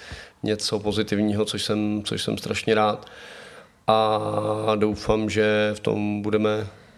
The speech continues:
pokračovat a že je to jako důkaz toho, že ty, eh, že ty, eh, schody v tom, ve vztahu se dají najít, i když, i když nemají oba úplně stejný názor a jde,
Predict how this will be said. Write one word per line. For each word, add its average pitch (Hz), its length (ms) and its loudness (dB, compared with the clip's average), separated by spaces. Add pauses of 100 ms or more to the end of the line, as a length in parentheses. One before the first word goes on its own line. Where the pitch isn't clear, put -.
(200)
pokračovat 123 800 4
a 110 340 4
že 110 140 -2
je 104 100 2
to 107 520 0
jako 104 500 -2
důkaz 110 300 -8
toho, 104 240 0
že 104 100 -4
ty, 104 220 0 (600)
eh, 104 260 0
že 104 140 -2
ty, 104 800 0 (400)
eh, - 20 -4 (480)
schody 110 480 4
v - 100 -8
tom, 107 540 2
ve 104 60 -2
vztahu 107 280 -2
se 107 140 0
dají 107 140 2
najít, 107 240 0
i - 80 -2
když, 104 380 -4 (300)
i 107 80 -4
když 101 440 -4
nemají 107 280 0
oba 104 180 0
úplně 113 320 0
stejný 110 300 0
názor 107 440 2
a 110 60 4
jde, 104 140 0